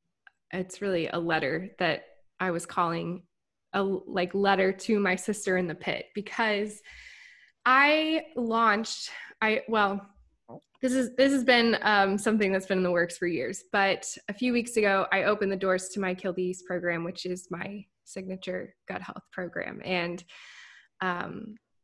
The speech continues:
so obviously that's been months of years of hard work to, to get to that place. But I feel like I've, in the last few weeks, just been getting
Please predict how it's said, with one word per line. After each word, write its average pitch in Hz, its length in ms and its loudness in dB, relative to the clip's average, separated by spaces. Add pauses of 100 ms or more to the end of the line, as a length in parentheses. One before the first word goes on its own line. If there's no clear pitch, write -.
so 202 140 -2
obviously 185 360 0
that's 170 220 -6
been 175 220 -8
months 185 340 -2
of 175 240 -6 (460)
years 185 440 4
of 170 140 -4
hard 175 320 0
work 175 320 -2
to, 190 160 -4 (180)
to 202 140 -2
get 180 220 0
to 202 80 -12
that 180 240 -2
place. 185 360 -4
But 185 240 2 (100)
I 196 100 -2
feel 220 320 0
like 233 340 0 (440)
I've, 202 260 4 (420)
in 202 100 4
the 196 100 4
last 190 340 2
few 202 180 0
weeks, 185 320 0
just 190 260 -6
been 185 220 -2
getting 180 400 -2